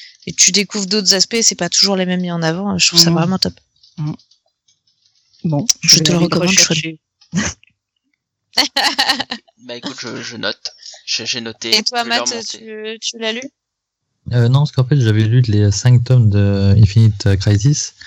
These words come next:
Speaker 2: Mhm.
Speaker 4: et, euh, après, j'ai pas le courage de renchaîner sur quatre tomes de fifty-two. Donc, euh,
Speaker 1: Je comprends.
Speaker 4: bah, je l'ai mis de côté. Et, euh,
Speaker 3: Alors, ça a
Speaker 4: mais oui,
Speaker 3: strictement
Speaker 4: c'est
Speaker 3: rien à voir, hein, pour le coup, hein.
Speaker 4: Non, non,
Speaker 3: Vraiment.
Speaker 4: bah non, c'est,
Speaker 1: Ouais,
Speaker 4: en
Speaker 1: non.
Speaker 4: fait, c'est juste que la Trinité disparaît, que c'est les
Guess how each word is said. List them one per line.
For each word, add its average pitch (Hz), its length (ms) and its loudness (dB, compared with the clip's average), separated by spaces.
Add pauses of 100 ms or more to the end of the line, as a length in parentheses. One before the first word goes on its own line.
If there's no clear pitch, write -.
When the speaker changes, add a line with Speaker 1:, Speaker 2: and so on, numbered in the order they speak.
(160)
Speaker 2:
Mhm. 170 340 0
Speaker 4:
et, 104 60 2 (200)
euh, 92 360 4
après, 92 180 4
j'ai 90 180 6
pas 113 180 0
le 110 40 6
courage 110 340 4
de 98 60 4
renchaîner 98 380 6
sur 101 140 0
quatre - 240 0
tomes 104 180 4
de 95 100 6
fifty-two. 104 520 4 (760)
Donc, 101 260 4
euh, 98 320 4
Speaker 1:
Je 98 100 4
comprends. 98 160 0
Speaker 4:
bah, 110 60 6
je 104 60 4
l'ai 113 60 6
mis 113 120 6
de - 80 -6
côté. 113 340 0
Et, 95 360 0
euh, 107 60 -6 (420)
Speaker 3:
Alors, 135 120 -6
ça 127 100 2
a 107 40 6
Speaker 4:
mais 107 60 8
oui, 104 60 8
Speaker 3:
strictement 180 340 2
Speaker 4:
c'est 170 60 -2
Speaker 3:
rien 170 140 0
à 160 80 0
voir, 120 260 -2
hein, 113 100 -4
pour 110 140 -16
le - 100 -20
coup, 117 240 -20
hein. 117 140 -14
Speaker 4:
Non, 135 100 6
non, 160 80 6
Speaker 3:
Vraiment. 151 160 4
Speaker 4:
bah 120 60 4
non, 131 160 0
c'est, 101 440 0
Speaker 1:
Ouais, 214 280 0
Speaker 4:
en - 40 4
Speaker 1:
non. 107 40 -2
Speaker 4:
fait, 147 100 2
c'est 107 520 2 (140)
juste 123 240 4
que - 100 -2
la 104 80 2
Trinité 110 380 4
disparaît, 101 600 0
que 95 240 -2 (640)
c'est - 160 -4
les 95 640 4